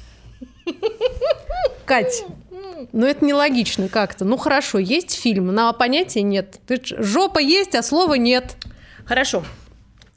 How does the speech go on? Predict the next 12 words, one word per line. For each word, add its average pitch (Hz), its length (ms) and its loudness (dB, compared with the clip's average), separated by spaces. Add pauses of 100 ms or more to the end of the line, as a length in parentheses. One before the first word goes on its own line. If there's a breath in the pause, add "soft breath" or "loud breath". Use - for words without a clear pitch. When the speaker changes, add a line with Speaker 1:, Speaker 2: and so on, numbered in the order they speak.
(640)
Speaker 2:
Я 220 220 0
тебе 190 140 -4
щас 185 140 -6
скажу, 254 180 -4
что 285 100 -10
такое 202 240 -4
женская 208 240 0
Speaker 1:
Давай, 190 140 -2
Speaker 2:
логика. 180 320 -6
Вот 220 140 0
Speaker 1:
расскажи 175 320 -10
мне. - 80 -16